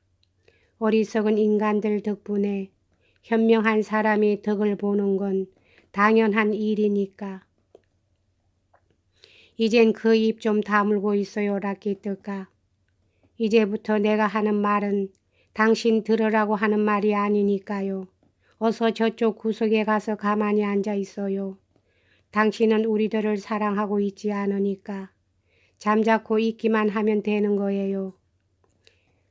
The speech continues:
"내가 무엇 때문에 당신 네들을 사랑해야 한다는 거요?" 라키치는 불쾌감을 감추려고도 않고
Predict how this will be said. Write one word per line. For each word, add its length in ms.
"내가 480
무엇 340
때문에 680
당신 500
네들을 460
사랑해야 580
한다는 500
거요?" 480
라키치는 920
불쾌감을 800
감추려고도 880
않고 680